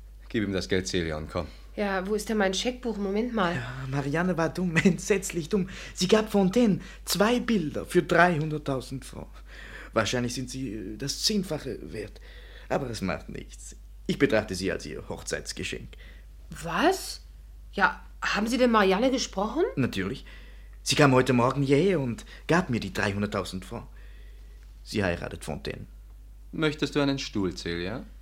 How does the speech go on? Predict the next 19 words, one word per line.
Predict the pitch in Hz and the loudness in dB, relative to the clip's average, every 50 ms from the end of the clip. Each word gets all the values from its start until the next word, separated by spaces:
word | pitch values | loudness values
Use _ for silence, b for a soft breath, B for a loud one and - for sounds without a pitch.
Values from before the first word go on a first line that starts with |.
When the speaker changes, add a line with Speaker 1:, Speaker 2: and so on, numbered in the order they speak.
| - - - - - - | -18 -18 -18 -18 -8 2
Speaker 2:
Danke, | - 254 247 220 196 202 | 6 6 6 6 4 0
ich | 196 190 - | -4 -4 -2
sitze | - 240 226 220 190 180 | 0 0 0 0 -4 -6
schon. | 175 - 185 170 165 170 165 - - - b b b b b b b b b b b b | -2 0 2 2 2 0 -2 -6 -12 -16 b b b b b b b b b b b b
Sie, | - - - - - 233 240 233 - - - - - | -14 -10 -8 -6 -2 0 0 0 -2 -4 -8 -14 -4
was, | - 226 214 214 - | -2 -2 -2 -2 -2
Sie | 214 220 220 | -2 0 2
haben | 214 240 254 254 | 2 2 2 2
das | 247 214 214 - | 2 2 2 2
gewusst? | - 208 156 160 233 349 381 - - - - - 117 | 2 2 4 4 4 4 4 2 -4 -8 -6 -2 0
Speaker 3:
Natürlich. | 123 107 - - 92 92 - - - B B B B B B B B B B - | 0 0 0 -4 -6 -6 -6 -10 -14 B B B B B B B B B B 2
Oh, | 147 180 | 4 4
ich | 180 - | 4 4
glaube, | - 101 101 123 131 156 | 2 2 2 2 0 0
sie | 123 113 | -2 -2
hat | 123 - 131 | -2 -2 -2
eine | 127 127 123 117 110 B B B B B | -2 0 0 -2 -2 B B B B B
sehr | - - 139 151 139 113 95 92 | -4 0 2 2 2 2 0 -2
gute | 101 107 101 - 107 101 98 80 - | -4 -4 -4 -2 -2 -2 -2 -4 -6